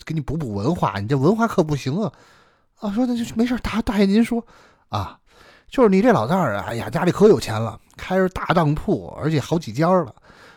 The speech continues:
然后呢，就是生意做得很好。哎，人家呢，但是呢，说要找女婿呢，就是，嗯，别的都没有什么特别的要求，就是啊，品貌端正。哎，家里有钱没钱都没关系。说这个到时候办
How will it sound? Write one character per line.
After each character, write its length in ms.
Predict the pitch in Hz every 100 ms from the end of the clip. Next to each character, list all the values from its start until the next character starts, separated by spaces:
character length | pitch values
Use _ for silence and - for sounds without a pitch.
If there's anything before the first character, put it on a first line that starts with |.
| _
然 220 | - 151 190
后 140 | 185
呢， 140 | 156 139 _ _ -
就 180 | 165
是 160 | 131 131
生 240 | - 220
意 100 | 208
做 140 | 160 139
得 60 |
很 200 | 110 143
好。 520 | 208 - - 76 101 - _ - _ _ _ _
哎， 260 | 135 123 117
人 240 | 131 208
家 100 | 247
呢， 240 | 190 156 139
但 220 | - 220 180
是 220 | 196 175
呢， 140 | 139
说 340 | 131 202 196 151 123 131
要 120 | 143
找 220 | 139 160
女 220 | 180 113
婿 180 | 92 131
呢， 140 | 135 131 - - -
就 160 | - 151
是， 400 | 123 123 110 101 -
嗯， 280 | 113 113 113
别 360 | - 113 131 247
的 120 | 202
都 160 | 117 139
没 220 | 131 120
有 160 | 131 104
什 120 | 107
么 100 | 120
特 280 | - - 120
别 160 | 104
的 80 | 131
要 220 | 110 104
求， 240 | 104 98 101
就 180 | 208 160
是 140 | 143
啊， 160 | 113 90
品 200 | - 120
貌 260 | 117 220 151
端 240 | 220 254
正。 220 | 262 127 - _ - - _ _ -
哎， 140 | 110
家 180 | - 220
里 120 | 247
有 120 | 131
钱 180 | - 214
没 140 | 277
钱 200 | 269 180
都 100 | 254
没 160 | 175 113
关 260 | 120 117 107
系。 180 | 98 -
说 260 | - 208
这 140 | 185 160
个 160 | 135
到 160 | 127 131
时 40 |
候 80 | 160
办 380 | 180 190 147 143